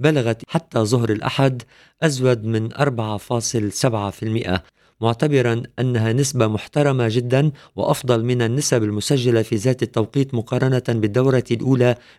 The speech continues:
من الانتخابات التشريعية التي جرت في السابع عشر من كانون الأول ديسمبر الماضي.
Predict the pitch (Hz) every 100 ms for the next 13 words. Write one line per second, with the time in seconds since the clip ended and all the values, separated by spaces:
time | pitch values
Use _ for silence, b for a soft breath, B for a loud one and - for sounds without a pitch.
0 | - 131 113 117 110 120 117 123 110 -
1 | 113 - 110 117 127 123 120 B B 120
2 | 135 127 113 127 120 - 104 - 131 110
3 | 107 123 117 110 107 113 123 131 113 120
4 | 120 110 107 131 120 120 120 120 90 -